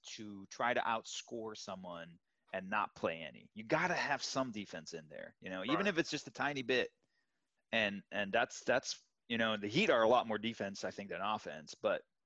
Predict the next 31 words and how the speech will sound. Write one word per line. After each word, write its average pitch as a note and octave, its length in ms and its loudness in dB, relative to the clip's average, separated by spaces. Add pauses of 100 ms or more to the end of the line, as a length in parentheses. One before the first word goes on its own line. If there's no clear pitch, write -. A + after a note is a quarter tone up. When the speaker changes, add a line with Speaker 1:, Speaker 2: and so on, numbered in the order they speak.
(200)
Speaker 1:
they A2+ 80 0
play F3+ 220 4
smart. D#3 440 -2
They A2 100 -4
play D3 200 2
smart. C3 440 2 (300)
They A2+ 100 6
pass C3+ 420 2
really C#3+ 220 2
well. A#2 440 4 (520)
They A#2 160 6
may, E3+ 720 6
I C#3 100 4
don't G#3+ 200 2
think E3+ 220 0
they C#3+ 120 4
have C3+ 560 4
that G2+ 280 4 (460)
alpha, C#3+ 400 4
alpha. C#3+ 440 2
I C3 60 4
mean, C3 180 0
you C3 80 -4
could C#3 120 -4
say G#2+ 320 0 (100)
Jimmy A#2 220 -2
Buckets - 420 -2
is D3 100 -4
that D#3+ 140 2
alpha, D#3+ 480 0 (720)
but B2 240 6